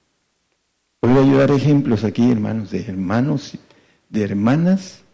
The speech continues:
que hacen algo con relación a que van y dicen cosas que el marido no sabe, o si sabe, lo consiente, porque tiene un velo. Así de simple.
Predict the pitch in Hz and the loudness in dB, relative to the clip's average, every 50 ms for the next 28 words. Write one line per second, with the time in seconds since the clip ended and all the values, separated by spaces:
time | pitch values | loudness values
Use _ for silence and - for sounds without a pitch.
0 | _ _ _ _ _ _ _ _ _ _ _ _ _ - 120 113 120 - 143 127 | _ _ _ _ _ _ _ _ _ _ _ _ _ -4 -2 -2 -2 0 2 2
1 | 113 117 117 120 127 131 123 131 135 156 147 - - - 113 104 101 101 95 87 | 4 4 4 2 2 0 0 -2 -2 -2 -4 -6 -6 -6 -6 -4 -4 -6 -6 -8
2 | 87 - - 113 113 127 131 127 139 143 - _ _ _ _ _ _ _ _ _ | -8 -4 -4 -2 -2 -2 -2 -4 -6 -10 -16 _ _ _ _ _ _ _ _ _
3 | _ _ _ _ _ _ _ _ _ _ _ _ 104 101 92 87 - - 101 95 | _ _ _ _ _ _ _ _ _ _ _ _ -10 -10 -10 -10 -8 -8 -6 -4
4 | 95 110 123 139 147 147 151 - - 110 107 117 110 - 120 113 98 - 120 123 | -2 -2 0 0 0 -2 -2 0 2 2 2 2 2 2 0 -2 0 0 -2 -2
5 | 117 - - 135 120 - - - - _ _ _ _ _ _ _ _ _ _ _ | -2 -2 -2 -4 -4 -6 -10 -16 -20 _ _ _ _ _ _ _ _ _ _ _
6 | - 117 113 117 113 107 107 110 120 135 147 147 151 151 156 151 147 - - - | -2 2 4 4 4 4 4 4 4 4 4 4 4 2 0 -2 -4 -10 -16 -20
7 | - - - - - - - - - - - 117 127 - - 156 156 160 147 143 | -20 -20 -20 -20 -20 -20 -20 -20 -14 -4 -2 -2 -2 0 0 0 2 2 2 2
8 | 147 147 131 117 - - - 110 107 - 120 110 - 131 135 143 143 135 131 131 | 2 2 0 -2 -6 -10 -12 -12 -4 -4 -4 -2 0 0 0 2 2 2 0 0
9 | - - - - 117 107 - 107 107 - - 139 143 139 135 131 - 143 120 - | -4 -10 -10 -10 -8 -6 -6 -6 -6 -2 2 2 2 2 0 -2 -4 -6 -6 -6
10 | - _ _ _ _ _ _ _ _ _ _ _ _ _ _ 110 101 95 104 92 | -10 _ _ _ _ _ _ _ _ _ _ _ _ _ _ -8 -4 -4 -4 -2
11 | - 110 107 107 104 95 92 87 95 90 78 73 - - _ _ _ _ _ _ | 0 0 0 0 0 -2 -2 -2 -4 -4 -4 -6 -12 -18 _ _ _ _ _ _
12 | _ _ _ _ _ _ _ _ _ _ _ _ _ _ _ _ _ _ _ _ | _ _ _ _ _ _ _ _ _ _ _ _ _ _ _ _ _ _ _ _
13 | _ _ - - - 120 113 95 - - - - - - - | _ _ -12 -4 -2 -2 -2 -2 -4 -8 -10 -10 -10 -12 -16